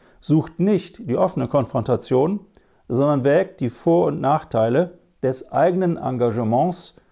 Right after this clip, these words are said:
zu seinem Vorteil sorgfältig ab. In Georgien, wo der damalige Präsident Saakashvili, offenbar ermutigt durch die Regierung George W. Bush,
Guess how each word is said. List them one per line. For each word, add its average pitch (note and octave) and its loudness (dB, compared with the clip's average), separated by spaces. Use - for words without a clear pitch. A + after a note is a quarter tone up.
zu - -8
seinem D3 2
Vorteil C3+ -2
sorgfältig B2+ -2
ab. - -4
In E3+ 4
Georgien, E3 2
wo D3 2
der D3 4
damalige D3 0
Präsident A#2+ -2
Saakashvili, C#3+ -2
offenbar C3 0
ermutigt A#2+ -4
durch C#3+ 0
die C3+ 0
Regierung C3 0
George C3 0
W. B2 0
Bush, E3+ 0